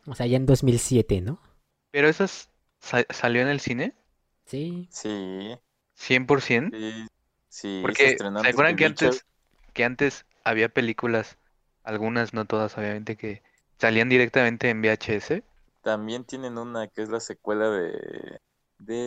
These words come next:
Speaker 3: de, de, de, de El Príncipe de Egipto.
Speaker 1: Ajá,
Speaker 3: Bueno.
Speaker 1: es que casi todas las secuelas, como
Speaker 3: Salió después,
Speaker 1: Disney,
Speaker 3: pero es como una precuela.
Speaker 1: salen en, salían directo en video, ¿no?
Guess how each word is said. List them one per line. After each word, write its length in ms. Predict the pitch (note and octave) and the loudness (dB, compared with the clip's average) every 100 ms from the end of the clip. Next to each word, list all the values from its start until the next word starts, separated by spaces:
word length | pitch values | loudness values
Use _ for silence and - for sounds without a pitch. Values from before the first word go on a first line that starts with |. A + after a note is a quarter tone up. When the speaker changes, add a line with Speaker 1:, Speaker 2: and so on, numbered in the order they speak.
| B2 | -6
Speaker 3:
de, 140 | A#2+ | -6
de, 260 | A#2 B2 A#2+ | -6 -6 -6
de, 140 | A#2+ | -8
de 180 | A#2 B2 | -6 -6
El 100 | A#2+ | -6
Príncipe 400 | - A#2 A#2 A#2+ | -6 -8 -8 -6
de 140 | A#2+ G2 | -2 -2
Egipto. 420 | - - F2 - _ _ _ - | -6 -10 -12 -12 _ _ _ -16
Speaker 1:
Ajá, 240 | - - D3 | -2 0 0
Speaker 3:
Bueno. 20 | |
Speaker 1:
es 80 | C#3 | -2
que 80 | F3 | -6
casi 240 | D#3+ G3 | -6 -4
todas 500 | D#3 D3+ D3+ - - _ | -2 0 -2 -6 -16 _
las 220 | C3 A2 | -4 -2
secuelas, 520 | A#2+ - A#2+ D3 F#3+ - | -2 0 2 4 2 6
como 280 | A2+ C3+ | 8 8
Speaker 3:
Salió 60 | C3+ | 6
después, 320 | G3 - A2 | 4 4 2
Speaker 1:
Disney, 40 | G#2 | 2
Speaker 3:
pero 120 | A#2 | -2
es 60 | - | -6
como 180 | A#2 | -8
una 120 | B2 B2 | -4 0
precuela. 460 | F#2+ - G2+ F#2+ - | 0 0 -2 -4 -10
Speaker 1:
salen 540 | - - C3 D3+ D#3 C3 | -10 -4 -2 0 -2 -4
en, 600 | A2 G2+ G2 G2 F#2 F2+ _ _ | -4 -6 -8 -10 -14 -18 _ _
salían 280 | - A#2 C3 | -4 0 0
directo 300 | C#3+ C#3 - | 2 2 2
en 80 | C#3 | 0
video, 340 | G2+ G2+ G#2 | 2 2 2
¿no? 200 | F#2 G2 | -2 -8